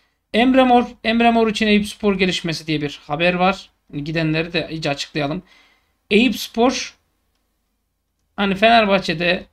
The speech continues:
Jose Mourinho'nun kadroda düşünmediği Emre Mor'la ilgileniyor. Zaten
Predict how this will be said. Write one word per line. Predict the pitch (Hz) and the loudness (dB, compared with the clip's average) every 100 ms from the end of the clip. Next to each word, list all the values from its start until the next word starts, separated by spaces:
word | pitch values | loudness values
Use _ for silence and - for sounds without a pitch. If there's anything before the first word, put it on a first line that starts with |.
| - | -6
Jose | 196 202 | -2 0
Mourinho'nun | 202 190 175 151 | 2 2 0 -2
kadroda | 143 170 175 180 165 | -2 0 0 -2 -4
düşünmediği | 156 160 214 185 175 196 240 - _ _ _ _ | -6 0 2 2 0 -4 -6 -14 _ _ _ _
Emre | 202 196 185 | -2 0 0
Mor'la | 170 160 139 | 0 -2 -4
ilgileniyor. | 147 170 190 190 180 | -6 -4 0 0 0
Zaten | 208 220 226 202 | 0 2 2 0